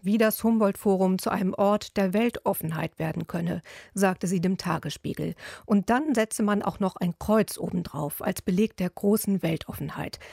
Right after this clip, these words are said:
Da wolle sie ran. Kritiker sehen in dem Zitat einen christlichen Unterwerfungsanspruch und Herrschaftsanspruch der Hohenzollern gegenüber den demokratischen Bestrebungen von achtzehnhundertachtundvierzig. Dessen Aussage kollidiere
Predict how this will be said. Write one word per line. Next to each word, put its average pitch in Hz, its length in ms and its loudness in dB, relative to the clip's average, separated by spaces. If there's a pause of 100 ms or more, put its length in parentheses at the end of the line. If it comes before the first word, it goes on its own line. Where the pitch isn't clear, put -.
(140)
Da 226 280 2
wolle 180 240 2
sie 202 160 0
ran. - 340 -4 (520)
Kritiker 269 440 2
sehen 214 320 4
in 196 120 2
dem 196 140 4
Zitat 196 540 0
einen 185 240 2
christlichen - 560 0
Unterwerfungsanspruch 196 1400 0
und 196 300 2
Herrschaftsanspruch 202 1000 -2
der 185 180 0
Hohenzollern 208 720 4 (320)
gegenüber 196 460 2
den 196 160 4
demokratischen 190 720 0
Bestrebungen 180 760 2
von 180 200 -2
achtzehnhundertachtundvierzig. - 1500 -4 (340)
Dessen 233 380 2
Aussage 240 580 0
kollidiere 196 800 2